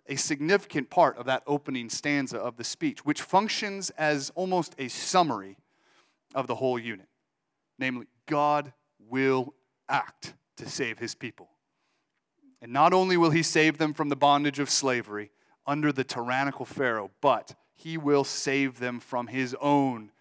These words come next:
divine and just wrath. And he will provide a substitute in order to purchase for himself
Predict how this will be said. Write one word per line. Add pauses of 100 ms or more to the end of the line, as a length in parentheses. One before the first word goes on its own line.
(220)
divine
and
just (360)
wrath. (580)
And
he
will
provide
a
substitute (300)
in
order
to
purchase
for
himself